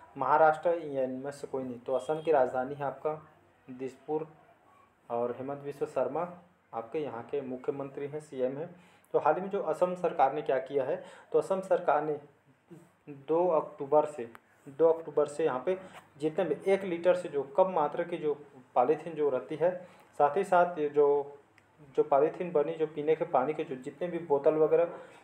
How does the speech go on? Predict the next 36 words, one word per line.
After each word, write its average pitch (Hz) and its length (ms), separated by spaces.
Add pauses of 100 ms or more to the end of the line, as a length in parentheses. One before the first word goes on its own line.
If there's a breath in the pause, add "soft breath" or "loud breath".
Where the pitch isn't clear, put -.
(100)
जो 147 200
उत्पादन 160 460
जो 170 160
कंपनी 151 500
की 175 120 (100)
बनाती 131 460
है, 175 180
जो 143 200
उत्पादन 135 400
करती 147 320
है, 175 320
ये 160 60
आपके 143 260
सभी 160 320
को 175 280
यहाँ 131 220
पे, 160 100 (600 loud breath)
अ, 123 40 (440)
बंद 151 300
किया 160 200
जाएगा, 156 300
बैन 147 240
किया 160 220
जाएगा। 156 280
साथ 131 260
ही 165 40
साथ 160 300
इसको 196 280 (360 loud breath)
उपयोग 180 420
के 185 60
लिए 156 140
भी 151 120
यहाँ 131 140
पे 151 120
प्रतिबंध, 165 560
इसको - 280